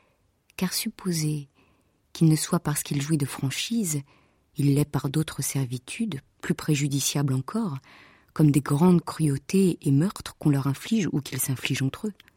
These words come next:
Et il n'y a point de justice qui en garde,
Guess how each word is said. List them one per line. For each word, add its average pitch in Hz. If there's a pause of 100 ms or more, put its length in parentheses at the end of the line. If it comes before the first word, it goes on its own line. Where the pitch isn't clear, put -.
(1120)
Et 160
il 160
n'y 170
a 165
point -
de 156
justice - (540)
qui -
en 147
garde, 139